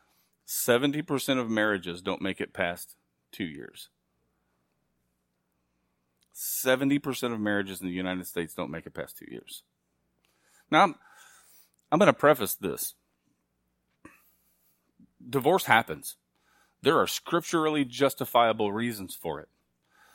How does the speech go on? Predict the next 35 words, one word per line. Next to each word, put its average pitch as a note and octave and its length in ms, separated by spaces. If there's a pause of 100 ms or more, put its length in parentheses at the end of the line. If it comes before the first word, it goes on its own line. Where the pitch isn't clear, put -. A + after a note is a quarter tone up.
(200)
There D3 160
are C#3 60
circumstances C3 840
where A2+ 100
people B2 320
have A2 120
gotten A2+ 400 (340)
divorced. A2+ 520 (220)
This C#3+ 200
is A2+ 120
not B2 300
a G2 80
statement G#2 480
that's G2+ 160
being G#2 320
made G2+ 320
to G#2 80
condemn G2+ 400
people F#2+ 300
who G2 80
have F2 120
gone E2+ 220
through E2 240
this. - 320 (560)
Never B2+ 340
want A#2 140
to G#2 60
encourage F#2+ 400
anybody F2 360
to E2 120
look D#2+ 180
backwards. - 460 (2250)
Because A2 240
I've A2 100
even B2 340